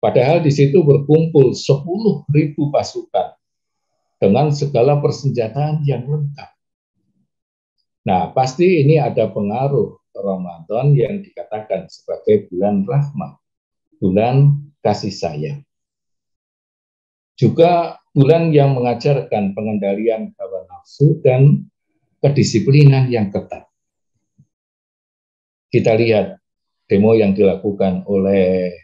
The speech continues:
para mahasiswa kemarin. Jumlahnya berapa ribu? Ya, bisakah mereka itu mengendalikan diri untuk tidak membuat kerusakan? Dan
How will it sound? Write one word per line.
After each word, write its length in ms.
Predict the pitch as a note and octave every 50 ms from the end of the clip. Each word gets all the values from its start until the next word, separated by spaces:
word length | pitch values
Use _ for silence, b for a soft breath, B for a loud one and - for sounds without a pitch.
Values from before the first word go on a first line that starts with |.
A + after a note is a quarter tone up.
| _ _ -
para 160 | G2 F#2 F2+
mahasiswa 640 | F2+ F2+ F2 E2 - - G2+ - - G2 F2 D#2 -
kemarin. 400 | - F#2 F2 E2 D2 D#2+ D#2+ - _ _ _ _ _
Jumlahnya 800 | G#2 G2 F#2+ F#2+ F#2+ F#2 G#2+ A2+ A#2+ B2+ B2+ B2 B2+ C3 C#3+ - - _ _ _
berapa 320 | _ G2+ G2 F#2+ F#2+ F2+ F2+
ribu? 320 | E2+ D#2+ D2 _ _ - _ _ _ _ _ _ _ _ _ _ _ _ _ _ F#2+
Ya, 160 | F#2 E2+ D#2+
bisakah 480 | - - - - C3 B2 - C#3 A#2
mereka 400 | A2+ G#2+ G2+ G2 G2 - G2 F#2+
itu 240 | F#2 F2+ - - B2
mengendalikan 880 | A#2+ G#2+ G#2 G2 G2 G2+ G2 G2 F2+ E2+ F#2 F#2+ F#2 - F#2 F#2 - -
diri 480 | _ B2+ C#3 D#3 C#3+ B2+ G#2 F2+ G2+
untuk 320 | G2+ G#2 G2 G2 G#2+ - -
tidak 320 | G#2 - G2 G2 - -
membuat 400 | F#2 F#2 F2+ F#2 F#2+ F#2+ F#2 - _ _
kerusakan? 640 | - F2+ E2 _ - - C2+ - _ _ _ _ _ _ _ _ _ _ _ _ _ _ _ _ _ _ _ _ _ _ _ _ _ _ _
Dan 160 | - F#2 F#2